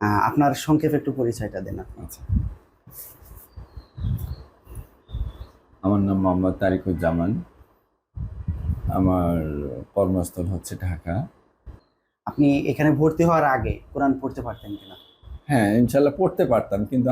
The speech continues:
Speaker 2: আমি সহিশুদ্ধভাবে পড়তে পারতাম না। আহ, পরবর্তীতে কখন বুঝতে পারলাম যে আমার, আহ, পড়াটা আসলে সঠিক হচ্ছে কিনা, যখন আপনার কাছে আসলাম তখন কম্পেয়ার করে দেখলাম যে আসলে আগের যে পড়াটা ছিল এমনি পড়তে পারতাম, কিন্তু সহিশুদ্ধভাবে হয়নি,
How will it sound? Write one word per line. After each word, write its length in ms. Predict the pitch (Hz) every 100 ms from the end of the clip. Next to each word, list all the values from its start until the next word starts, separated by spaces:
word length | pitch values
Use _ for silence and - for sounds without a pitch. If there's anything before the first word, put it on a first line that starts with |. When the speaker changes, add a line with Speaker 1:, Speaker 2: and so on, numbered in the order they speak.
| 123
Speaker 2:
আমি 120 | 127
সহিশুদ্ধভাবে 800 | 127 147 143 139 117 120 113 107 98
পড়তে 200 | 95 82
পারতাম 340 | 76 - 76 80
না। 100 | 95
আহ, 840 | - _ _ _ _ - 101 98 92
পরবর্তীতে 520 | 139 135 127 131 131 131
কখন 260 | 151 156 160
বুঝতে 260 | 151 - 131
পারলাম 320 | 127 120 139 120
যে 100 | 117 107
আমার, 200 | 110 101
আহ, 80 | 92 92 101 95
পড়াটা 320 | 117 113 - 110
আসলে 240 | 104 101 104 98
সঠিক 300 | 123 120 101
হচ্ছে 200 | 117 - 95
কিনা, 180 | 80 82
যখন 260 | 98 101 104
আপনার 280 | 104 - 101
কাছে 200 | 98 95
আসলাম 380 | 90 90 90 76 - - - - -
তখন 220 | 117 117 113 107
কম্পেয়ার 440 | 120 110 117 110
করে 200 | - 101
দেখলাম 360 | 90 95 90 87 87
যে 80 | 98
আসলে 300 | 98 98 98
আগের 280 | 95 98 92
যে 80 | 95 -
পড়াটা 300 | 87 - 87 -
ছিল 180 | 92 80 - _ _ _ _
এমনি 180 | 123 127 127
পড়তে 220 | 262 143
পারতাম, 300 | 107 - 92 98
কিন্তু 200 | 107 120
সহিশুদ্ধভাবে 800 | 131 117 110 104 95 95 87 104 202 - - -
হয়নি, 320 | 117 85